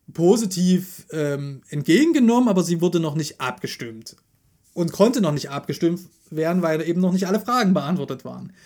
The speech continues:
Und dann wurde dieses Stellungnahmeverfahren dazwischen geschaltet.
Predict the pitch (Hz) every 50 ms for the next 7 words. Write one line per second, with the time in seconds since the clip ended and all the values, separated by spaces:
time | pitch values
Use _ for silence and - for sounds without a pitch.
0 | - _ _ _ - 156 139 160 165 202 220 220 202 190 190 180 175 165 165 -
1 | - 151 156 156 156 147 147 147 139 - 135 - 143 135 139 139 139 131 - -
2 | 185 185 233 190 170 - 165 156 156 156 151 170 151 - -